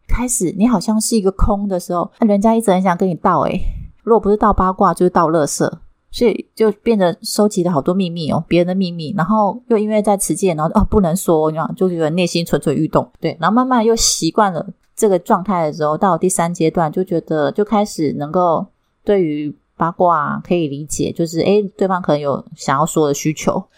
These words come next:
然后但是呢，我，我还是持我的戒嘛，不抵触，不反抗，但是也不主动参与，就好像它就是生活中一部分，然后有时候甚至就是当下可能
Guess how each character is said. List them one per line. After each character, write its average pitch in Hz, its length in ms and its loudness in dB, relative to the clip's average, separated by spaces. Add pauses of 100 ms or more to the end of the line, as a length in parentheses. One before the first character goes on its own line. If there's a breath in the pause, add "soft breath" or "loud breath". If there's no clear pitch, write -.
(180 soft breath)
然 156 200 0
后 208 280 2
但 208 180 0
是 214 200 -2
呢， 170 440 -2
我， 175 260 0
我 170 160 2
还 165 160 0
是 202 280 0
持 - 280 0
我 165 160 4
的 139 140 2
戒 160 240 0
嘛， - 300 -8
不 277 120 0
抵 160 200 0
触， - 280 -2
不 - 240 -6
反 - 400 -4
抗， 233 380 -4
但 190 140 -2
是 208 180 -2
也 170 180 0
不 - 160 -4
主 170 220 -4
动 180 180 -2
参 165 240 0
与， 170 240 -4 (280)
就 277 160 0
好 175 180 2
像 214 500 -4
它 226 160 -2
就 240 160 0
是 247 240 -6
生 233 300 -2
活 202 160 0
中 202 240 -4
一 175 140 -4
部 202 180 0
分， 190 240 -2
然 165 140 -4
后 190 240 -2 (140)
有 180 100 0
时 - 160 -2
候 226 80 4
甚 240 200 0
至 233 160 0
就 220 160 2
是 208 480 -2 (200)
当 233 240 2
下 226 640 0
可 180 160 -2
能 165 480 -8